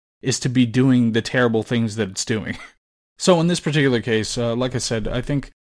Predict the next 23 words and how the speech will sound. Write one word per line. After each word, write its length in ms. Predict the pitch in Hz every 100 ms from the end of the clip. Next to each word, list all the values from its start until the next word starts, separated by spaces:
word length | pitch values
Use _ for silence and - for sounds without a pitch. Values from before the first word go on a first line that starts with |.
| _ _
a 80 | -
lot 200 | 151 156
of 80 | 160
things 240 | 165 147
when 80 | 143
it 80 | 127
comes 160 | 127 120
to 100 | 113
education 500 | 117 120 120 - 117
are 240 | 110 -
overstated 880 | 131 135 127 - 131 127 131 131 120
when 220 | - 120 117
it 60 |
comes 240 | 117 113 -
to 80 |
reforms. 760 | 113 104 - 123 127 135 131 - _ _ _ _ -
But 360 | 131 135 123
this 220 | 156 156 -
aspect 540 | 127 131 - 143 139
of 200 | 143 135
it, 180 | 143 143
this, 320 | 127 110 -
uh, 360 | 113 107 107